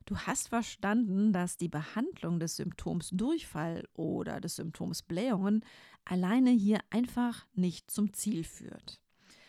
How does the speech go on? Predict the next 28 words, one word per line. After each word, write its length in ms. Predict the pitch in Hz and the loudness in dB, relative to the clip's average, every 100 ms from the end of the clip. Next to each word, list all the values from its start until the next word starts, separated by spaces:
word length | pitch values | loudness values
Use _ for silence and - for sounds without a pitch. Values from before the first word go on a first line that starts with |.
| - _ _ | -20 _ _
Denn 260 | 185 180 175 | 0 2 2
diese 300 | 190 170 160 | 0 -2 -2
Art 260 | 151 143 - | -4 -6 -6
Blähungen 460 | 170 370 214 175 | -2 0 0 0
zum 200 | - 175 | -2 -2
Beispiel, 380 | 151 151 - 233 | -2 -4 -4 -6
das 160 | 208 180 | -6 -6
habe 120 | 170 | -8
ich 140 | - | -6
eben 160 | 185 180 | -6 -6
schon 180 | - 156 | -4 -4
erwähnt, 540 | 151 170 202 220 - - - - | -4 -2 0 0 -2 -12 -20 -4
die 80 | 196 | 2
lohnt 340 | 190 196 349 | 4 4 2
sich 260 | - 247 208 | -2 -4 2
nicht 360 | 214 269 - | 4 4 0
mit 180 | 196 196 | 0 0
Schaumzerstörern 800 | - 226 349 185 165 180 170 170 | -2 -2 -2 -6 -4 -2 0 0
wie 80 | 170 | -2
Lefax 680 | 156 190 240 - 180 175 - | -2 -2 -2 -4 -6 -6 -6
oder 180 | 160 | -6
Sapl-, 340 | 160 - - 190 | -4 -6 -8 -6
Simplex 500 | 233 285 - 185 - | 0 0 0 -8 -10
zu 100 | 165 | -8
behandeln. 580 | 165 165 151 185 - - - - - - | -8 -6 -6 -6 -8 -10 -12 -20 -20 -10
Das 180 | - 190 | -6 -4
bringt 320 | 208 285 302 | -2 -4 -4
dir 240 | 208 190 | -2 -2